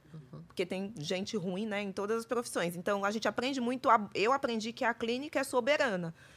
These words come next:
Speaker 2: Então, aprendi a examinar os pacientes, botar a mão no paciente.
Speaker 1: Uhum.
Speaker 2: Então, se eu botar a mão em você, examinar e a-, tiver algum sinal,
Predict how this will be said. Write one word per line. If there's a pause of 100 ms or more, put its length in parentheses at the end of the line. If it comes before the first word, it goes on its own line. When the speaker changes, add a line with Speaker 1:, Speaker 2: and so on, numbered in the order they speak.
(120)
Speaker 2:
Então,
aprendi
a
examinar
os
pacientes,
botar
a
mão
no
paciente. (300)
Speaker 1:
Uhum.
Speaker 2:
Então,
se
eu
botar
a
mão
em
você,
examinar
e
a-,
tiver
algum
sinal,